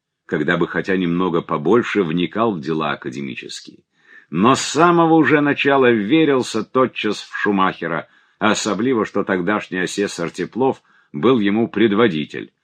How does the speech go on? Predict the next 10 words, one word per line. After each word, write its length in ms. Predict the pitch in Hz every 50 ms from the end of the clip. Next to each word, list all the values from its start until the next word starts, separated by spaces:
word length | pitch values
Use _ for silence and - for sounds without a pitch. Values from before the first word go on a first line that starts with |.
| _ _
а 100 | - 85
Шумахеру — 540 | - 85 82 92 101 98 - 92 85 85 78
приятель. 640 | - 82 85 76 64 57 55 - - - - _ _ _ _ _ _ _ _ _ _ _ _ _ _ _ _ _ _ _ _ _ _ _ _ _ _ _ _ _ _ _ _ _ _ _ _ _ _
Главный 500 | 73 78 82 98 117 110 113 110 107 -
способ 560 | - - - 107 113 107 - - 98 82 - -
получил 440 | - 90 92 90 - - 107 104 95
Шумахер 540 | - - 95 92 95 101 95 - 95 - -
к 60 | -
своему 400 | - - 80 85 87 92 98 90
самовластию — 880 | - - 90 87 85 80 82 90 92 85 - - - 82 82 78 -